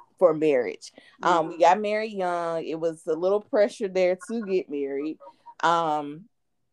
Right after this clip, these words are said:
Speaker 1: and then, so of course, you know, growing up in the church, you know, we're told, "You stay in your marriage, you fight for your marriage."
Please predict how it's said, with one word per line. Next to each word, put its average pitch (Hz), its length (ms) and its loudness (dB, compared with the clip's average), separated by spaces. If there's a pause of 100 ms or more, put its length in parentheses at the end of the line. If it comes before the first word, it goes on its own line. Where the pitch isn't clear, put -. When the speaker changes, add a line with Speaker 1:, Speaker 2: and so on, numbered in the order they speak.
(140)
Speaker 1:
and 220 160 -2
then, 233 180 2
so 208 240 8
of 196 120 0
course, 233 420 -2
you 214 100 -12
know, 190 160 0
growing 190 340 -6
up 190 160 -6
in 196 60 -8
the 185 80 -16
church, 180 480 -4
you 180 80 -14
know, 170 200 0
we're 165 220 -8
told, 170 460 2
"You 214 140 -6
stay 285 280 4
in 311 100 -4
your 269 160 4
marriage, 254 360 -4
you 254 140 -8
fight 233 280 -6
for 226 80 -10
your 233 160 -2
marriage." 220 420 -8